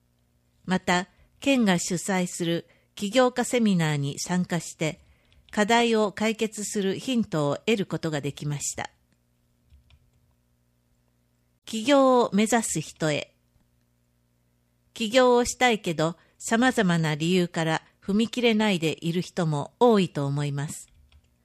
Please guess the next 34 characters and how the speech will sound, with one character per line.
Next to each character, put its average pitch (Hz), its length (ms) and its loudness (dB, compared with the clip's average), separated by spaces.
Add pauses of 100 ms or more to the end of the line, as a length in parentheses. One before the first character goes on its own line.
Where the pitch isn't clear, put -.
(420)
や 196 140 0
っ - 40 -2
て 233 200 0
み 233 120 -2
て - 320 -2 (220)
う 247 100 -2
ま 240 140 4
く 170 160 -2
い 160 80 -2
か 190 140 -2
な 190 120 0
く - 100 -10
て - 320 -8 (320)
後 269 180 2
悔 196 260 0
す - 160 -4
る 208 100 0
こ 214 100 -4
と 208 160 -2
も 165 220 0
あ 185 60 0
る 165 100 -4
で 151 140 -4
し - 180 -8
ょ 139 60 -4
う。 - 60 -10 (920)
そ - 160 -2
れ 247 100 4
で 240 120 2
も 180 240 0 (220)
い 277 140 -6
つ - 140 -6
か 180 180 2
は 151 220 -2